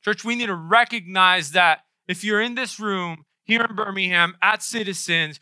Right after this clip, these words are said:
you're only here because he's allowed it to. And that should be what motivates us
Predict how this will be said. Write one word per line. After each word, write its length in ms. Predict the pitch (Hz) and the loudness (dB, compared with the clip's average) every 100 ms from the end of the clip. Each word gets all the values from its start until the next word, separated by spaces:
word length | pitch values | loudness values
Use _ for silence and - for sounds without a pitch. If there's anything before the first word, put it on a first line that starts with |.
| _ | _
you're 300 | - 185 220 | -2 4 4
only 380 | 226 226 233 226 | 4 2 0 -4
here 260 | 190 202 190 | -2 0 -2
because 320 | 165 - 185 | -4 -6 -6
he's 220 | 165 151 | -6 -2
allowed 340 | 165 151 123 113 | 2 4 4 2
it 140 | 107 | -10
to. 140 | - 110 _ _ _ _ _ _ _ _ _ _ _ _ _ _ _ _ _ _ _ _ _ _ _ _ _ - | -20 -20 _ _ _ _ _ _ _ _ _ _ _ _ _ _ _ _ _ _ _ _ _ _ _ _ _ -4
And 100 | 170 | 2
that 140 | 208 226 | 2 2
should 220 | 233 185 | -2 -4
be 100 | 208 | -2
what 180 | 208 208 | 0 0
motivates 600 | 190 233 214 147 117 - | 0 2 2 2 -2 -10
us 380 | 117 - - | -12 -12 -14